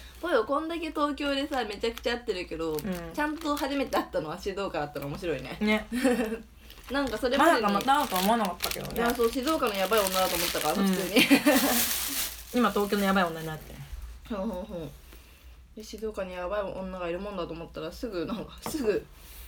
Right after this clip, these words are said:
Speaker 1: そこら、なんか、
Speaker 2: ね、その辺だったよね。
Speaker 1: なんか、新宿だか渋谷だか忘れちゃった。
Speaker 2: 「あやや」っつって。
Speaker 1: うん、「あやや」っつって、そこら辺だってびっくりした。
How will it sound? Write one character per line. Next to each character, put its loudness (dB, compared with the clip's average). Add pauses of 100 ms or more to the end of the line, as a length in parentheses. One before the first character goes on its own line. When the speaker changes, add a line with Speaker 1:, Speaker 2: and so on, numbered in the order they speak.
Speaker 1:
そ -8
こ -2
ら、 0
な -6
ん -12
か、 -12
Speaker 2:
ね、 2 (180)
そ 0
の 2
辺 2
だ 6
っ -4
た -10
よ -8
ね。 -6
Speaker 1:
な -4
ん -6
か、 -2
新 -8
宿 -6
だ -2
か -4
渋 -6
谷 -2
だ -6
か -4
忘 -10
れ -6
ち -6
ゃ -4
っ -6
た。 6
Speaker 2:
「あ 8
や 6
や」 8 (100)
っ -
つ -14
っ -14
て。 -16 (200)
Speaker 1:
う -12
ん、 -12
「あ -2
や 0
や」 -2
っ -14
つ -18
っ -18
て、 -18
そ -12
こ -2
ら 0
辺 -4
だ -6
っ -10
て -12
び -6
っ -20
く -6
り -2
し -12
た。 -14